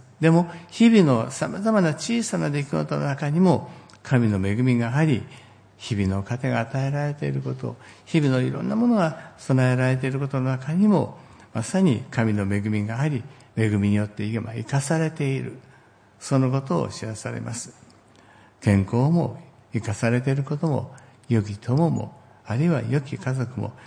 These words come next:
それでまた恵みでもあるわけです。恵みに感謝をし、その恵みの神に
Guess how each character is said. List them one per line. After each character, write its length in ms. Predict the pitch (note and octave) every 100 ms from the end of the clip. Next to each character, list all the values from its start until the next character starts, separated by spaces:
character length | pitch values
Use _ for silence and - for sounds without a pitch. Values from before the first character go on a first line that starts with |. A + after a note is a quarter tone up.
| -
そ 140 | - G3
れ 80 | G#3+
で 100 | F3+
ま 160 | B2
た 140 | A#2 A2
恵 220 | G#2 G2
み 240 | G2+ G2+
で 80 | G2+
も 160 | G2+ A2+
あ 60 |
る 100 | A2
わ 120 | G2 F2
け 80 | -
で 120 | -
す。 160 | - - - - _ -
恵 120 | A2+
み 180 | G#2+ G#2+
に 120 | A2
感 260 | G#2+ C3 C3+
謝 180 | - C#3+
を 80 |
し、 280 | C3 - E3 - - - - -
そ 160 | - D#3
の 60 | D3
恵 200 | A2+ A2+
み 140 | A2+ A#2
の 120 | A#2
神 360 | - E3+ E3+ E3+
に 260 | G3 E3